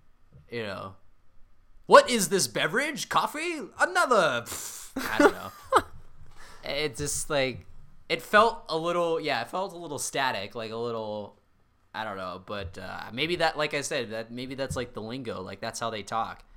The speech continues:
Speaker 1: But
Speaker 2: Huh.
Speaker 1: it's weird because no one else said it. No one else referred to it as the Drive. So
Speaker 2: Yeah.
Speaker 1: maybe it was, like,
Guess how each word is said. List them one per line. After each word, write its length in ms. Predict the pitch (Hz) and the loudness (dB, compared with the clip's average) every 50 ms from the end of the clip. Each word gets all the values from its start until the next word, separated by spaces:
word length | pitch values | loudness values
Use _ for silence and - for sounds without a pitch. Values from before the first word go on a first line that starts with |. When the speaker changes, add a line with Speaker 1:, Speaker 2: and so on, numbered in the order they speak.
| - - - - - | -20 -20 -20 0 4
Speaker 1:
But 140 | 220 240 | 6 8
Speaker 2:
Huh. 60 | 233 202 | 8 6
Speaker 1:
it's 100 | - 190 | 6 2
weird 180 | 254 269 247 | -2 -2 -2
because 300 | 247 240 240 220 185 156 | -2 2 2 2 2 2
no 140 | 170 196 226 | 0 0 0
one 180 | 233 220 208 202 | 2 0 0 0
else 240 | 226 240 - - | 0 -2 -2 -2
said 200 | - - 123 101 | -2 -2 -2 -4
it. 160 | 92 92 - 143 | -4 -8 -6 -2
No 100 | 180 214 | 0 0
one 120 | 233 220 | 2 2
else 180 | 226 220 - 180 | 2 0 0 -4
referred 300 | - - 151 131 120 120 | -4 -2 -2 -2 -2 -2
to 100 | 120 113 | -4 -4
it 80 | 104 | -4
as 180 | 104 98 92 - | -4 -6 -6 -8
the 60 | - | -12
Drive. 440 | 92 95 92 87 90 87 80 90 - | -12 -10 -8 -8 -8 -8 -8 -6 -2
So 100 | - 131 | 2 4
Speaker 2:
Yeah. 80 | 120 | 4
Speaker 1:
maybe 160 | 101 131 135 139 | 4 4 0 -4
it 40 | |
was, 100 | 131 117 | -6 -4
like, 320 | 117 127 120 113 113 - | -4 -4 -4 -4 -6 -10